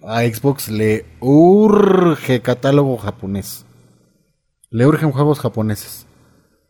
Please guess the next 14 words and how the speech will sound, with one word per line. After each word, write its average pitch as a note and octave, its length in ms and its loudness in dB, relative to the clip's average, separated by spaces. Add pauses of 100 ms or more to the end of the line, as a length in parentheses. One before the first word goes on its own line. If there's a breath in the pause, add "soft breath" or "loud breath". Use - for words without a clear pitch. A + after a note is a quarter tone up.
(340)
Y A2+ 680 -2
más C3+ 680 -2 (640)
con A#2+ 260 -2
el, A#2 540 0 (240)
vamos B2 340 -2
a A#2 60 0
llamarlo, A#2+ 540 0
el A2 280 -2 (380 soft breath)
relativamente D3+ 840 2
reciente C#3 600 0
nuevo C#3 280 4
boom C3 200 0
que C3+ 120 -4
tuvieron, B2 680 -2